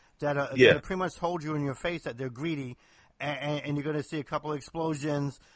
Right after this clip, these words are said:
Speaker 1: Uh, uh,
Speaker 2: Mm.
Speaker 1: Gene Simmons is gonna pick up his prostate from, from the sta-, studio, uh, stage, uh, a couple of times dur-, during the concert,
Speaker 2: <laughs>
Speaker 1: stick it back in him with some crazy going and keep strumming along. I mean, no, I don't think so.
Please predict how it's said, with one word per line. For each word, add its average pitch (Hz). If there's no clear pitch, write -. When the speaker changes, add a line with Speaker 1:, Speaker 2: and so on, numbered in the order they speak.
Speaker 1:
Uh, 127
uh, 143
Speaker 2:
Mm. 127
Speaker 1:
Gene 147
Simmons 151
is 127
gonna 139
pick -
up 139
his 131
prostate 143
from, 131
from 135
the 120
sta-, 147
studio, 139
uh, 120
stage, 127
uh, 127
a 110
couple 139
of 131
times 139
dur-, 127
during 135
the 123
concert, 135
Speaker 2:
<laughs> -
Speaker 1:
stick 165
it 180
back 175
in 165
him 156
with 151
some 151
crazy 180
going 143
and 143
keep 170
strumming 156
along. 143
I 123
mean, 135
no, 135
I 117
don't 143
think 139
so. 104